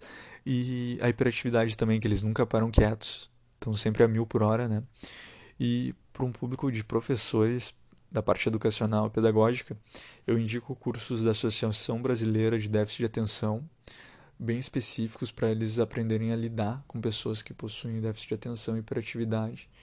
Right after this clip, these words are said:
ocasionando uma melhor educação pra essas pessoas, né?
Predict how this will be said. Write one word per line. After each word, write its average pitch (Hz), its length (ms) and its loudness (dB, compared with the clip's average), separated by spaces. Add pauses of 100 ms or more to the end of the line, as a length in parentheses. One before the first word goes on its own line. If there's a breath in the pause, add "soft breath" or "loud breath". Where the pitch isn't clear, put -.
(320 loud breath)
ocasionando 117 840 0
uma 120 380 -4
melhor 120 260 0
educação 131 400 -4
pra 135 120 -4
essas - 160 -6
pessoas, 113 500 -2
né? 107 140 -6